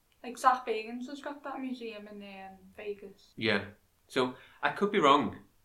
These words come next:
Speaker 2: and I will admit this wouldn't be the first time that that's happened.
Speaker 1: That you've been wrong?
Speaker 2: Yeah.
Speaker 1: Well, are you
Speaker 2: And,
Speaker 1: admitting
Speaker 2: and
Speaker 1: that?
Speaker 2: I know, not
Speaker 1: Are
Speaker 2: very
Speaker 1: you
Speaker 2: often.
Speaker 1: feeling all right? <laughs>
Speaker 2: But it's also quite strange that the experiences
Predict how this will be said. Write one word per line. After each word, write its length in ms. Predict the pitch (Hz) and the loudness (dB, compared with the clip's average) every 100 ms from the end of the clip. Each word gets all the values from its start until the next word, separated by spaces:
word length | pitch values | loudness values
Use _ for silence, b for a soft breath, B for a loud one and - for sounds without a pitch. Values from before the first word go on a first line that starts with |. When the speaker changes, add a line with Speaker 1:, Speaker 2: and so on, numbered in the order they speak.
| _ _ | _ _
Speaker 2:
and 120 | - 110 | -4 0
I 40 | |
will 160 | 113 113 | 2 2
admit 260 | 104 101 | 2 -4
this 240 | - - - _ _ _ | -8 -14 -16 _ _ _
wouldn't 240 | 110 104 101 | -12 -8 -6
be 100 | 101 | -6
the 80 | |
first 380 | 101 98 92 - | -4 -6 -6 -8
time 260 | 95 92 92 | -8 -8 -6
that 160 | 92 - _ | -10 -14 _
that's 220 | 90 - | -8 -8
happened. 420 | 95 92 98 87 - _ _ _ _ _ | -14 -14 -14 -14 -16 _ _ _ _ _
Speaker 1:
That 120 | 214 226 | -6 -4
you've 140 | 202 | -6
been 140 | 208 | -4
wrong? 360 | 196 226 330 269 | 0 0 0 -2
Speaker 2:
Yeah. 260 | 117 107 101 | 2 2 2
Speaker 1:
Well, 140 | 285 | 2
are 100 | 269 | 4
you 60 | - | 6
Speaker 2:
And, 100 | 113 | 6
Speaker 1:
admitting 200 | 262 120 | 8 6
Speaker 2:
and 80 | - | 8
Speaker 1:
that? 180 | 494 508 - | 6 4 6
Speaker 2:
I 140 | 113 | 6
know, 340 | 120 123 123 - _ _ - - - | 6 4 2 -6 _ _ -20 -20 -6
not 140 | 107 | -2
Speaker 1:
Are 20 | |
Speaker 2:
very 120 | 240 156 | 4 6
Speaker 1:
you 60 | |
Speaker 2:
often. 120 | 147 285 | 6 6
Speaker 1:
feeling 200 | 285 330 | 4 4
all 120 | 392 | 2
right? 840 | 466 - - - - 320 302 262 - | 0 -6 -16 -12 2 2 4 -2 -6
<laughs> 240 | - - - | -12 -8 6
Speaker 2:
But 160 | 147 | 6
it's 140 | 147 - | 6 4
also 300 | 156 151 160 | 4 4 0
quite 280 | - 151 147 | 2 2 2
strange 420 | - 120 127 127 | 4 4 4 0
that 100 | 135 | 0
the 80 | 123 | 0
experiences 920 | 113 - 107 107 110 131 127 - | 0 2 2 2 -2 -4 -4 -6